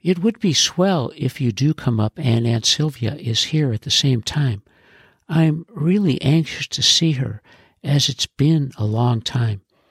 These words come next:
It's a terrible shame that Mike must go. About coming the twenty-fifth, though, I wish you wouldn't plan definitely on it,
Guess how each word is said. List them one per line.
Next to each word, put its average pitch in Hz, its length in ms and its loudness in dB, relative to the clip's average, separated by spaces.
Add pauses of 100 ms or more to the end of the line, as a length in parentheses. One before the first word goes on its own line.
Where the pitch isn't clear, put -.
(540)
It's 180 280 0
a 151 40 -4
terrible 170 520 0
shame 151 540 2
that 98 160 -2
Mike 139 380 0
must 113 320 -2
go. 123 320 -2 (800)
About 170 460 0 (120)
coming 165 400 2
the 113 80 -2
twenty-fifth, 147 800 0
though, 101 240 -6 (380)
I 131 260 2
wish 156 340 -2
you 165 100 2
wouldn't 139 360 0
plan 131 460 0 (340)
definitely 123 680 -2
on 127 220 2
it, 110 140 -8